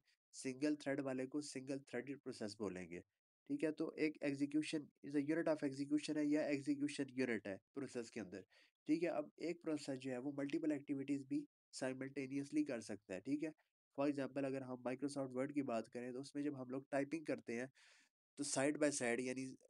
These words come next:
parallel में हमारे पास नीचे वो words की counting आ रही होती है, यानी इतने वर्ड जो है, वो type हो चुके हैं, plus page number भी display हो रहा होता है। यानी ये तीनों काम एक ही time पे हो रहे हैं, एक तो हम लोग typing कर रहे हैं, plus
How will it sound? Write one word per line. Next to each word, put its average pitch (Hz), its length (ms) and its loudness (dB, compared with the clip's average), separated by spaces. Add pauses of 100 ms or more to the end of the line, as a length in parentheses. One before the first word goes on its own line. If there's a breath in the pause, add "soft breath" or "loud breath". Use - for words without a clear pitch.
(220)
parallel 143 400 6
में 135 240 0 (100)
हमारे 123 240 0
पास 139 360 0
नीचे 135 300 0
वो 131 200 -2
words 135 320 2
की 147 120 -2
counting 135 400 -2
आ 117 140 0
रही 110 120 -2
होती 101 260 -4
है, 104 100 0
यानी 120 200 -2
इतने 143 320 0
वर्ड 131 220 -2
जो 131 100 -4
है, 123 80 -4
वो 139 180 0 (340 soft breath)
type 139 240 2
हो 123 100 4
चुके 143 260 0
हैं, 139 120 0
plus 139 360 2
page 143 220 6
number 135 220 0
भी 147 100 4
display 135 340 0
हो 107 100 2
रहा 101 100 0
होता 95 220 -6
है। 87 80 -6 (380 soft breath)
यानी 139 420 0
ये 151 100 6
तीनों 160 280 2
काम 151 260 2
एक 147 140 4
ही 147 80 2
time 123 220 0
पे 123 100 -2
हो 107 120 2
रहे 101 120 -2
हैं, 107 120 -4
एक 139 240 -2
तो 139 60 -6
हम 117 100 -8
लोग 131 180 -4
typing 139 360 0
कर 147 160 2
रहे 135 80 -2
हैं, 131 100 -4
plus 143 360 -2